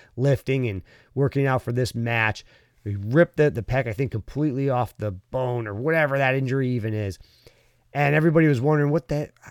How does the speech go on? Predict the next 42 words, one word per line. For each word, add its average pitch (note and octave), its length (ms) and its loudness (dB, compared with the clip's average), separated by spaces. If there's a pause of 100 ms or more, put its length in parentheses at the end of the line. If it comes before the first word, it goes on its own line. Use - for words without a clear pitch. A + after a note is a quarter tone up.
(160)
what E3 140 -6
the D#3+ 80 -4
heck's D3+ 180 -2
gonna C3 160 -2
happen D#3+ 300 0
then? G#2 100 -4
How's B2+ 200 -4
he C3+ 80 -6
gonna C#3 100 -4
come C3 160 -4
out C#3 140 0
and A#2 100 -4
do C3 100 -2
this G2 160 -2
match B2+ 320 -2
with A2 100 -6
Seth - 300 -4
Rollins?" C3 480 0 (560)
Well, C3 380 2 (200)
Seth D3+ 240 2
Rollins D3+ 380 4
enters C#3 320 0
the B2 100 -2
ring. D3+ 420 2 (140)
He's A#2+ 180 -4
wearing D3+ 300 2
the, C#3 220 2
uh, C3 240 4 (200)
the A2 80 -8
Dusty B2+ 400 -2
Rhodes B2+ 360 2
polka C3+ 320 -2
dot, C3 360 0 (240)
you C3 140 -4
know, A2 300 -2 (420)
outfit B2+ 460 0
to - 60 -14
play C3+ 180 0
mind B2+ 400 -2
games B2+ 280 -2
against, A#2 480 -4
uh, A2+ 300 0